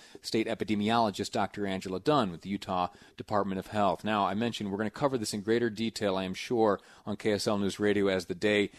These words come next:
carries on, but I wanna share with you this, this point before I move on.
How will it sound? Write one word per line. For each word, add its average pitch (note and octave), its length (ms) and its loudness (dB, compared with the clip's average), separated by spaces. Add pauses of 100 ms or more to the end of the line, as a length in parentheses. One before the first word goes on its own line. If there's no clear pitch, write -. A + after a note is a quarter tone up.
(180)
carries G2+ 340 0
on, G#2 220 2
but F#2+ 120 0
I G2 60 2
wanna G#2 200 0
share A2 280 0
with G2+ 180 0
you A2 240 2
this, G2+ 640 2 (580)
this C#3 220 4
point G2 340 -4
before G#2 240 0
I G2 80 2
move G2+ 220 -2
on. F#2 280 -2